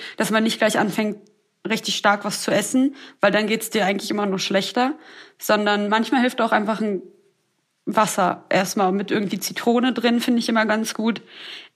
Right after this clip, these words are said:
ähm, um dich so ein bisschen wieder zu erfrischen. Und ich habe auch zum Beispiel eine Freundin, die hat so eine Leberkrankheit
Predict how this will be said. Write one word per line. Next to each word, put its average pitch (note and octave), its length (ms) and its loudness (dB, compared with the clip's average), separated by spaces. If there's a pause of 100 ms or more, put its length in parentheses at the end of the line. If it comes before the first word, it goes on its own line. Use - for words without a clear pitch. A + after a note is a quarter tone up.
(120)
ähm, G3+ 640 0 (680)
um A3+ 120 4
dich G#3+ 120 0
so G#3+ 80 0
ein G3+ 80 0
bisschen G3+ 260 0
wieder G3 200 -2
zu G3+ 120 -4
erfrischen. - 420 -4
Und G3+ 180 -2
ich - 100 0
habe G#3+ 140 2
auch G#3+ 120 0
zum - 140 -4
Beispiel G#3+ 200 -2
eine G3+ 100 -2
Freundin, G#3+ 480 0 (400)
die A3 60 4
hat G#3 120 0
so G#3+ 80 -2
eine G3+ 140 0
Leberkrankheit B3 920 2